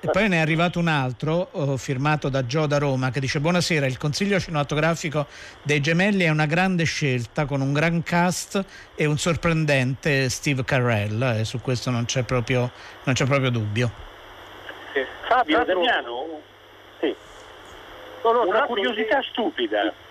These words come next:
Speaker 2: Ah, vai.
Speaker 3: Eh, siete sempre d'accordo sui film che vedete o vi capita che a uno piace e all'altro no?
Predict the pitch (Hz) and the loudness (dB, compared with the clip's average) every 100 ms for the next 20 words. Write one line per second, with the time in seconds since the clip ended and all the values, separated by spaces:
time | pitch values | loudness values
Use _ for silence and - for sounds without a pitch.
0 | - - 135 120 - - - - - - | -10 -4 -2 -2 -6 -20 -20 -20 -20 -18
1 | - - - - - - - 240 240 226 | -18 -18 -4 2 2 2 -2 -4 -2 0
2 | 349 302 214 156 - 220 269 523 453 359 | 0 0 0 -2 0 -2 -2 -4 -2 -2
3 | 311 330 - - 269 254 285 262 220 - | -4 -4 0 0 0 0 0 0 0 0
4 | 254 311 147 120 123 123 - 127 123 - | -2 0 0 0 0 -2 0 -2 -2 -6
5 | - - - - - 143 175 160 165 160 | -20 -20 -20 -8 2 2 2 0 2 0
6 | 160 160 143 135 135 - 127 107 | 0 0 0 0 -2 -4 -8 -8